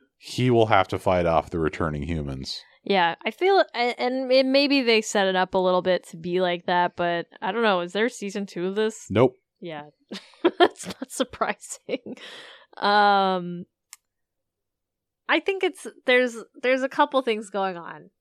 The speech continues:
Speaker 2: It's, it's, it's about, like, deciding who you are, uh, the question of where did we come from,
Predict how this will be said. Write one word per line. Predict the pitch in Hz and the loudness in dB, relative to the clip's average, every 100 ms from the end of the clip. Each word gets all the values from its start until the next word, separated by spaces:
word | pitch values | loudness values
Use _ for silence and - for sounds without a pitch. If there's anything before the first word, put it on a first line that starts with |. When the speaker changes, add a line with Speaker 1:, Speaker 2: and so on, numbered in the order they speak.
| _ | _
Speaker 2:
It's, | 196 190 - - | -12 -12 -16 -10
it's, | 214 214 - - - _ _ _ _ _ - | -6 -6 -8 -18 -18 _ _ _ _ _ -10
it's | 226 - | -10 -6
about, | 247 269 262 214 | 0 4 4 2
like, | 214 196 - | -4 -4 -8
deciding | 196 233 254 311 302 | -8 0 2 2 -2
who | 294 | -4
you | 277 240 185 | -2 -2 -2
are, | 160 156 165 - _ _ _ _ - 196 | -4 -8 -10 -14 _ _ _ _ -8 0
uh, | 185 180 170 165 - - _ _ _ _ _ _ _ - - _ - | 2 2 2 0 -4 -12 _ _ _ _ _ _ _ -20 -20 _ -12
the | - | -12
question | - 294 302 320 254 | 0 2 2 0 0
of | 220 180 - | 0 -4 -16
where | - 214 247 | -4 2 2
did | 240 202 | 2 -4
we | 202 | -6
come | 214 185 180 | -4 -4 -6
from, | - 170 165 202 | -8 -8 -8 -10